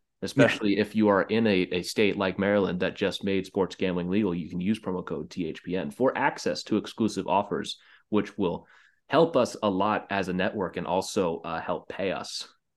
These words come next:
Speaker 2: Yes.
Speaker 1: which means a lot.
Speaker 2: Keeps us employed, but,
Speaker 1: Keeps us
Speaker 2: uh,
Speaker 1: very, very much employed and able to do this.
Speaker 2: Yes. Um, but yeah, I mean, welcome to the gambling club. It's a great club. I had a
Speaker 1: Yeah.
Speaker 2: good day today. I had a really good day today.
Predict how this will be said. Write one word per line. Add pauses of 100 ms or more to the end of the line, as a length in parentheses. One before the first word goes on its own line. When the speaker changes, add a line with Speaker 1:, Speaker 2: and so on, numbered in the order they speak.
Speaker 2:
Yes.
Speaker 1:
which
means
a
lot. (540)
Speaker 2:
Keeps
us
employed, (180)
but,
Speaker 1:
Keeps
us
Speaker 2:
uh,
Speaker 1:
very,
very
much
employed
and
able
to
do
this.
Speaker 2:
Yes. (100)
Um, (640)
but
yeah,
I
mean,
welcome
to
the
gambling
club.
It's
a
great
club. (140)
I
had
a
Speaker 1:
Yeah.
Speaker 2:
good
day
today. (240)
I
had
a
really
good
day
today.